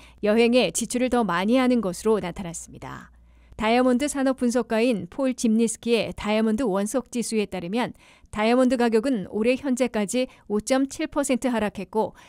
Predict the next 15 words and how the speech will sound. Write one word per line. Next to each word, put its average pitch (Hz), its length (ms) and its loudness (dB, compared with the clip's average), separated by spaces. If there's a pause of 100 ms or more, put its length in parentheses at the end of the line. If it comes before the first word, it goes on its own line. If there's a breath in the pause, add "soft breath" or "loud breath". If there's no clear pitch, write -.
이천이십이 226 800 0
년 247 180 4
사상 214 420 -4
최고치보다 214 760 -4 (120)
삼십 302 440 -8
퍼센트 233 400 -2
이상 190 400 -6
하락했습니다. 185 960 -10 (540)
또한 254 220 2
투자 294 280 -2
목적으로 254 580 2
다이아몬드를 233 680 2
구매하는 233 500 2
경우도 190 520 -2
줄어들었습니다. 185 1080 -2